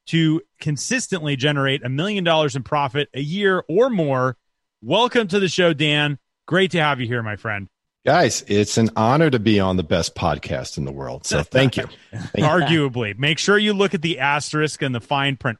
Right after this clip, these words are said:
Speaker 1: Arguably the best podcast in the entire
Speaker 2: Listen, I, I would argue for you. So
Speaker 1: Okay.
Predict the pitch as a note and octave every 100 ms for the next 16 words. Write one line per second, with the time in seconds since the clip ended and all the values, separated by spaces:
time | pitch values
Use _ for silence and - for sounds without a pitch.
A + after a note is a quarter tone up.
0 | - D#3 F#3+ D3 C#3 A#2+ B2 A2+ A2+ G#2+
1 | - A2+ G#2+ A#2 G#2+ G2+ G2+ F#2 B2 D#3+
2 | E3+ B2 G2 A#2 - A2+ D3 F3 D#3+ D3
3 | C#3+ C3+ - C3+ A#2 F#2+ C2 E2+ - E2+
4 | D3+ F#3 B3+ A3 G2